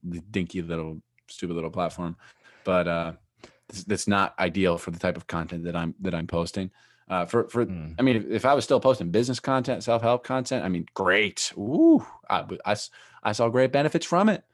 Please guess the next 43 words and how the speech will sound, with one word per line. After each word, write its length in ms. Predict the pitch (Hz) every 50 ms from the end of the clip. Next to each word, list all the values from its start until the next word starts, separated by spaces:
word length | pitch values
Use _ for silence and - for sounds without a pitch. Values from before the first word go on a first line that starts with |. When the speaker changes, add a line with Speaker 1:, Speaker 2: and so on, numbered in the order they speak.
| _ _ _ _
Speaker 2:
Yeah. 160 | 110 107 90
Speaker 1:
Uh, 260 | - 87 87 87 87 92
I 20 |
made 160 | 98 107 110 113
up, 140 | 117 -
made, 200 | - 101 113 110 -
I, 160 | - 104 - - _ _ _ _ _ _ _ _ _ _ _ _ _ _ _ _ _ _ _ _ _ _ _ _ -
and, 180 | 104 107 - - -
you 100 | 131 127
know, 160 | 107 98 95
while 200 | 95 98 101 101
I 220 | 101 101 95 95 - _ _ _ _
talk 280 | - - 123 120 -
shit 180 | - - 123 127
on 80 | 120 98
the 60 | 82
platform, 560 | - 113 131 151 - - 90 85 80 80 85
I 60 | 85
mean, 140 | 87 87 90
it's 140 | 90 - 104
important 320 | 101 - 135 117 92 82
to 40 | 85
note 280 | 82 82 92 104 - -
that, 300 | 113 107 101 - - 110
uh, 240 | 101 98 95 90 - - _
you 100 | 104 110
know, 80 | 98
every 180 | 90 98 117 107
dollar 340 | 85 - 98 101 127 117 101
I've 140 | 90 90 92
ever 160 | 95 92 87
made 300 | 85 92 110 120 110 98
the 60 | 87
past 300 | - - 90 90 87 -
few 120 | - 90 90
years, 280 | 101 107 95 85 85
you 80 | 92 92
could 60 | 85
trace 220 | - 120 123 120 -
it 60 | -
back 200 | 101 110 - -
to 80 | -
LinkedIn. 560 | - 113 113 107 - 120 135 131 92 - -